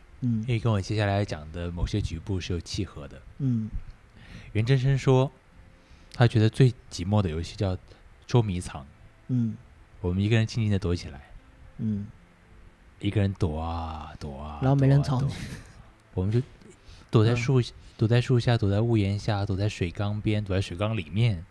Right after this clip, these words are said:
Speaker 1: 嗯。
Speaker 2: 我们就只能等着。
Speaker 1: 对。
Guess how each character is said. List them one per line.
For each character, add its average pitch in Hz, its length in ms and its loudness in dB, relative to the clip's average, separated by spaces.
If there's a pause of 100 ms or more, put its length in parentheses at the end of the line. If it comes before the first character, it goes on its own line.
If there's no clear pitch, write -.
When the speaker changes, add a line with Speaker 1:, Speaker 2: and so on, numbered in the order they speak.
(200)
Speaker 1:
嗯。 110 200 -2 (460)
Speaker 2:
我 92 100 -2
们 95 60 -6
就 120 80 0
只 101 100 -4
能 92 140 -2
等 98 240 -6
着。 73 100 -16 (1300)
Speaker 1:
对。 120 220 0